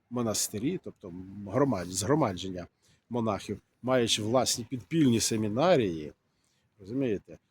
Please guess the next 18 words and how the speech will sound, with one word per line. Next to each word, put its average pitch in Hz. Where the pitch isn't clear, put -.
священників, 127
котрі 92
ховали, 139
хрестили, 139
вінчали, 110
зніш-, 107
здійснювали 117
інші 120
чини. 90
Тобто -
оця 185
церква, 156
коли 143
вийшла, 202
вона 170
раптом 170
постала 156
перед 143